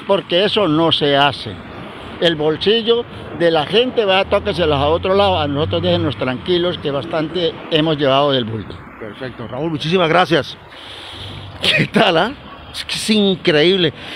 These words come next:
Speaker 2: ¿no? Y con la desfachatez que se hace. Ah, no, sí, yo traigo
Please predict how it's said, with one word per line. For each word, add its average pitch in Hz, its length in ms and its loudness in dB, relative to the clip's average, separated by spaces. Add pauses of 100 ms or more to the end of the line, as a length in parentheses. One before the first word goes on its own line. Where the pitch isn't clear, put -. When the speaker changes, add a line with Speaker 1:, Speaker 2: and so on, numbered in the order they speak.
(140)
Speaker 2:
¿no? 165 100 4
Y 208 60 2
con 214 200 4
la 151 140 4
desfachatez 147 840 2
que 240 120 2
se 180 160 2
hace. 226 320 0 (680)
Ah, 165 180 4
no, 285 140 4
sí, 403 100 2 (240)
yo 269 240 4 (380)
traigo 247 560 4